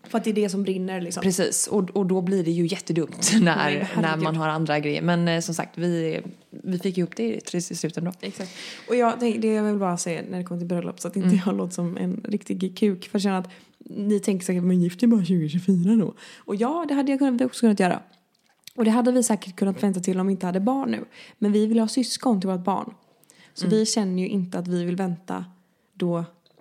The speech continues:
Speaker 1: Då blir det liksom fem år mellan Sam och vårt andra barn, om vi får det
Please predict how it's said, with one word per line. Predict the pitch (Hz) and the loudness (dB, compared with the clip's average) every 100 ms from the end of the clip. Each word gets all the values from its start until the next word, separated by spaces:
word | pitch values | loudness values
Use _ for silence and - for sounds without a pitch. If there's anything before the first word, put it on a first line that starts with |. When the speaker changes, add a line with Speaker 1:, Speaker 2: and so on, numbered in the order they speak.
| _ _ | _ _
Speaker 1:
Då | 220 | 2
blir | 220 202 | 4 4
det | 185 | 2
liksom | 180 180 | -2 -4
fem | - 208 180 180 | -2 0 0 0
år | 220 214 196 | 0 0 0
mellan | 196 180 180 | 0 0 -2
Sam | 180 165 165 | -2 -4 -6
och | - 175 - 185 | -8 -10 -8 -4
vårt | 170 160 175 | -2 -2 -4
andra | 175 170 190 | -4 -4 -4
barn, | 196 180 | -4 -4
om | 175 | -4
vi | |
får | 175 175 | -4 -2
det | 170 170 | -2 -4